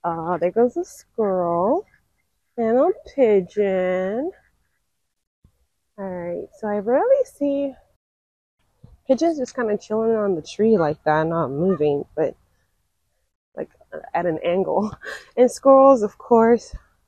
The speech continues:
they're always gonna do what they do, hide nuts. So, you know, squirrels don't always remember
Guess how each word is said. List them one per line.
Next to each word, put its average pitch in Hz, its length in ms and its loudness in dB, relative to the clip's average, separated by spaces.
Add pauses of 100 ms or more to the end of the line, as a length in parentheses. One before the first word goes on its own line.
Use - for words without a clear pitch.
(380)
they're 226 200 2
always 262 300 4
gonna 269 200 6
do 254 260 4
what 240 180 4
they 247 100 0
do, 226 280 4
hide 220 320 2
nuts. 214 260 2 (280)
So, 277 200 12
you 302 180 10
know, 381 180 10
squirrels 262 480 8
don't 226 160 6
always 202 320 4
remember 180 680 0